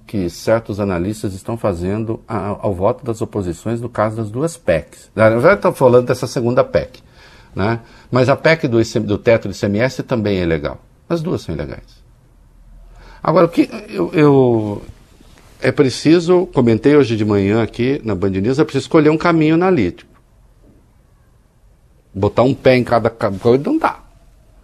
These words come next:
Ou bem se considera que Bolsonaro, então, é, é o mal maior da política, e eu acho que é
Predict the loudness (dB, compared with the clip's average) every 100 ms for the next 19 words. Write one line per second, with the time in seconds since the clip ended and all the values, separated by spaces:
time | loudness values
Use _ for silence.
0 | _ _ _ _ _ _ -20 _ _ _
1 | 4 6 6 4 2 0 0 0 4 4
2 | 4 2 2 2 2 0 2 0 -2 -2
3 | -2 -2 -4 _ _ _ 0 2 2 0
4 | -2 0 2 4 2 2 2 2 2 0
5 | -2 -2 -2 -4 -12 -8 -8 -8 -4 -2
6 | 0 -2 -4 -2 0 0